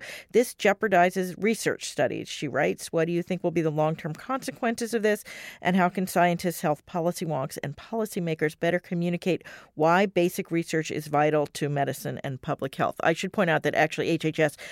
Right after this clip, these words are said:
after temporarily stopping some research from getting more fetal tissue,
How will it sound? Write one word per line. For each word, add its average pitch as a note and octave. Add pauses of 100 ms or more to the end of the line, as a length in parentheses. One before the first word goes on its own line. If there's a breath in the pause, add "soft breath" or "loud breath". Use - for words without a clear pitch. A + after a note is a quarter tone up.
(200 loud breath)
after F3
temporarily E3
stopping D#3
some D3
research D#3
from C#3+
getting D3
more C#3
fetal C#3
tissue, C3+